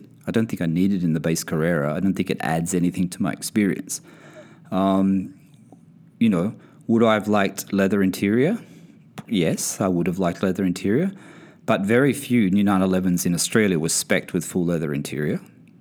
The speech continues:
Um, so, you know, there's all that extra stuff that you don't really need.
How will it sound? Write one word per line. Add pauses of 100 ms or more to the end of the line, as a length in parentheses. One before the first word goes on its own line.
(880)
Um, (800)
so, (480)
you
know,
there's
all
that
extra
stuff
that
you
don't
really
need.